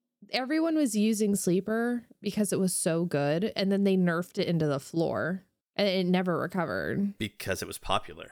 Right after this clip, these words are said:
Speaker 1: Because it was popular. 'Cause they always do this every single time. They overcorrect, and then they never fix it. And then they're like, "Oh, why isn't anyone using this?"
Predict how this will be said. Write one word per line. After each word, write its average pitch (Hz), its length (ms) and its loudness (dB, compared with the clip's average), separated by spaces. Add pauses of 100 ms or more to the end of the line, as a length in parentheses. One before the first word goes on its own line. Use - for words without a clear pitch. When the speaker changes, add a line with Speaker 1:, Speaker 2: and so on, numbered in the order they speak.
Speaker 1:
Because 180 300 0
it 156 60 0
was 156 180 -4
popular. 151 640 -4
'Cause 180 160 -2
they 180 100 0
always 220 300 0
do 262 180 0
this 147 240 -2
every 185 200 2
single 196 260 0
time. 180 300 -2
They 156 100 0 (100)
overcorrect, 170 1000 -2 (340)
and 185 100 2
then 190 140 4
they 180 80 4
never 170 340 0
fix - 360 -6
it. - 260 -6 (580)
And 214 100 4
then 220 120 2
they're 214 120 2
like, 202 240 -2
"Oh, 302 220 0
why 202 200 0
isn't 277 280 0
anyone 240 380 2
using 220 440 2
this?" 143 260 0